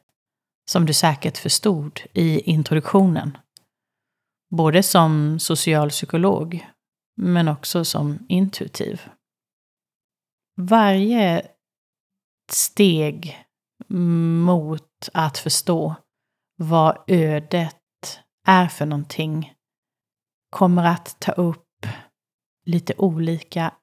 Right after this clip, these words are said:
begrepp. Och dagens begrepp, begreppen för denna del, är medvetna val. Att, eh, ta ansvar för sina val.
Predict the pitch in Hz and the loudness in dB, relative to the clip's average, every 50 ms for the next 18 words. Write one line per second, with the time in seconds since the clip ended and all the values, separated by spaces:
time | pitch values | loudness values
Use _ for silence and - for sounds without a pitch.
0 | _ _ - 165 - - - - - _ - - - - - _ _ _ _ _ | _ _ -6 -6 -6 -8 -10 -12 -16 _ -10 -10 -10 -10 -14 _ _ _ _ _
1 | _ _ _ _ _ _ _ _ _ _ _ _ _ _ _ _ _ _ _ _ | _ _ _ _ _ _ _ _ _ _ _ _ _ _ _ _ _ _ _ _
2 | - 180 170 165 165 170 165 - - _ _ _ _ _ _ _ _ _ _ - | 4 4 6 6 4 2 0 -2 -6 _ _ _ _ _ _ _ _ _ _ -2
3 | 190 175 202 220 247 226 180 160 147 160 156 - - - 180 170 165 - - - | 4 8 8 8 8 6 4 0 -2 -2 -4 -4 -6 -8 -6 -6 -6 -6 -6 -8
4 | _ _ - 117 - - - - _ _ _ _ _ _ _ _ _ _ _ _ | _ _ -14 -14 -14 -14 -18 -20 _ _ _ _ _ _ _ _ _ _ _ _
5 | _ _ 214 220 214 202 190 196 - _ _ 185 160 165 165 156 - - _ - | _ _ -12 -10 -10 -10 -10 -12 -16 _ _ -4 -2 -2 -2 -4 -4 -8 _ -4
6 | 170 160 160 156 - - - 170 160 156 156 156 151 156 147 - _ _ _ _ | -2 -2 -2 -4 -6 -4 -2 -2 0 2 0 0 -2 -4 -6 -10 _ _ _ _
7 | _ _ _ - - - _ _ _ _ - 175 165 160 180 190 180 156 - - | _ _ _ -20 -20 -20 _ _ _ _ 0 0 2 2 0 0 0 -2 -4 -6
8 | - 165 165 - _ _ _ _ _ _ _ _ - - 180 175 165 165 160 160 | -8 -8 -12 -14 _ _ _ _ _ _ _ _ -2 0 2 2 4 4 2 2
9 | 165 160 165 170 - _ _ _ _ _ _ _ - 175 165 165 160 151 160 160 | 0 0 -2 -6 -8 _ _ _ _ _ _ _ 0 2 4 4 2 2 0 0
10 | 165 151 - - 156 156 147 147 143 - - 156 160 156 - - _ _ _ _ | -2 -2 -2 -2 -4 -2 0 0 0 0 -2 -4 -6 -10 -14 -18 _ _ _ _
11 | _ _ _ _ _ _ _ _ _ _ _ _ _ _ _ _ _ _ - - | _ _ _ _ _ _ _ _ _ _ _ _ _ _ _ _ _ _ -10 -4
12 | - 175 170 165 156 139 - _ _ _ - 175 170 165 160 160 160 160 156 156 | 0 0 0 0 -2 -4 -10 _ _ _ -4 -2 -2 0 0 -2 -2 -2 -4 -6
13 | 151 - - - - 170 - 170 170 165 156 151 139 - - - 175 175 170 160 | -8 -10 -8 -2 -2 0 0 0 0 -2 -2 -2 -4 -4 -4 -4 -2 0 0 -2
14 | - 151 - - - 151 151 147 - - 160 160 156 151 147 - - 170 160 165 | -2 -4 -10 -8 -6 -4 -2 -2 -2 -2 -2 -4 -4 -4 -6 -6 -8 -8 -10 -10
15 | - | -14